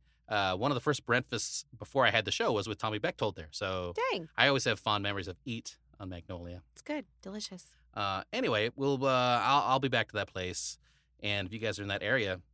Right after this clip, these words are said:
Speaker 1: I recommend it.
Speaker 2: I do too.
Speaker 1: Gets a little busy on the weekends, but
Speaker 2: They'll get you in quick.
Speaker 1: Oh, yeah. They're very efficient there, and they're very nice.
Speaker 2: Yes.
Speaker 1: And lots of things on the menu that are great. They have a lot of, like, pancakes, French toast, things like that.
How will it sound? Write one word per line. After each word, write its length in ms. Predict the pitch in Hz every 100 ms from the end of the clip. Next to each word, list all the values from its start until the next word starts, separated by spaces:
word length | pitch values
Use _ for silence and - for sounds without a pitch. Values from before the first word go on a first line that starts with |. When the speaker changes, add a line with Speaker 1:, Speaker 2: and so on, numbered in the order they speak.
| _
Speaker 1:
I 100 | 110
recommend 460 | 127 120 113 104 104
it. 220 | 104 - - 170
Speaker 2:
I 80 | 180
do 60 |
too. 120 | 170 147
Speaker 1:
Gets 100 | 156
a 40 |
little 140 | 151
busy 220 | 143 143 139
on 80 |
the 60 | 123
weekends, 340 | 131 135 123
but 520 | 110 110 107 104 - -
Speaker 2:
They'll 100 | 330
get 140 | 320 -
you 100 | 185
in 100 | 160
quick. 340 | 156 151 - _ -
Speaker 1:
Oh, 120 | 165
yeah. 220 | 82 98 - _ _ _
They're 100 | 123
very 220 | 117 131 117
efficient 340 | 117 107 104
there, 160 | 104 101
and 100 | 101
they're 80 |
very 160 | 104 110
nice. 400 | 101 95 92 -
Speaker 2:
Yes. 360 | 185 - - -
Speaker 1:
And 120 | 107 107
lots 220 | 180 -
of 80 | -
things 180 | 139
on 80 | 117
the 60 | 107
menu 180 | 107 98
that 100 | 92
are 60 |
great. 300 | 87 92 82
They 80 | 90
have 140 | 98 90
a 40 |
lot 160 | 87 85
of, 60 |
like, 140 | 80 - _ _ _ _
pancakes, 400 | - 90 - -
French 260 | - 87 -
toast, 220 | 87 -
things 180 | 85 80
like 140 | 80 -
that. 200 | 80